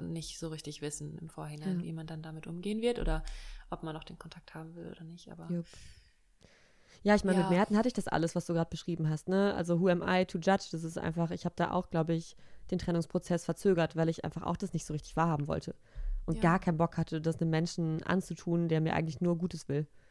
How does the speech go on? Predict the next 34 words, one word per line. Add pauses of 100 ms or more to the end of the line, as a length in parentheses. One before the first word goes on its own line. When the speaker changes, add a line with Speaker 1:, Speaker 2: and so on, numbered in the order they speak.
(240)
Speaker 2:
Und
der
mich
Speaker 1:
Mhm,
Speaker 2:
eben
gar
nicht
Speaker 1:
voll.
Speaker 2:
verletzt
oder
irgendwas
Speaker 1:
Voll.
Speaker 2:
Schlechtes
macht,
ne? (100)
Also, (400)
Speaker 1:
Ja.
Speaker 2:
ähm,
hab
ich
im
Podcast
mit
ihm
ja
auch
drüber
gesprochen,
meinte
auch,
glaub
ich,
so,
ey,